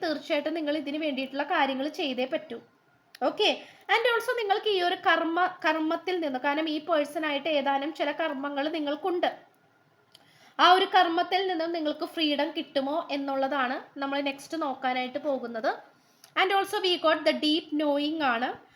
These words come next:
അപ്പൊ തീർച്ചയായിട്ടും ഈ ഒരു റിലേഷൻഷിപ്പിനെ കുറിച്ച് നിങ്ങൾ കൂടുതൽ കൂടുതൽ അറിയേണ്ടതായിട്ടുണ്ട്. അപ്പൊ അറിയേണ്ടതായിട്ടുണ്ട് എന്ന് പറയുമ്പോൾ തീർച്ചയായിട്ടും നല്ല രീതിയിൽ തന്നെ നിങ്ങൾക്ക് ഇത്, ഇതിനെക്കുറിച്ചിട്ടുള്ള ഒരു ധാരണ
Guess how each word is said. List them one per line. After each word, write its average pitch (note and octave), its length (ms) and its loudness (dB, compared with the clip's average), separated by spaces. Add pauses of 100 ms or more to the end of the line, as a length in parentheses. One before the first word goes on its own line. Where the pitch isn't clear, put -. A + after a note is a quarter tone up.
അപ്പൊ - 140 -2
തീർച്ചയായിട്ടും G#4+ 800 0
ഈ F4 100 0
ഒരു E4 100 -4
റിലേഷൻഷിപ്പിനെ D4+ 800 -2
കുറിച്ച് D4 300 -6
നിങ്ങൾ C#4+ 260 -2
കൂടുതൽ E4 480 -2
കൂടുതൽ D4+ 540 -2
അറിയേണ്ടതായിട്ടുണ്ട്. C4+ 1300 0 (540)
അപ്പൊ E4+ 160 2 (140)
അറിയേണ്ടതായിട്ടുണ്ട് F#4+ 1120 4
എന്ന് G4 280 0
പറയുമ്പോൾ D#4+ 420 2
തീർച്ചയായിട്ടും D#4 880 -2 (300)
നല്ല G4 320 4
രീതിയിൽ G4 560 0
തന്നെ E4+ 160 0
നിങ്ങൾക്ക് D#4+ 640 -2
ഇത്, D#4 120 -6
ഇതിനെക്കുറിച്ചിട്ടുള്ള F4 1160 -2
ഒരു D4 140 0
ധാരണ C#4 640 0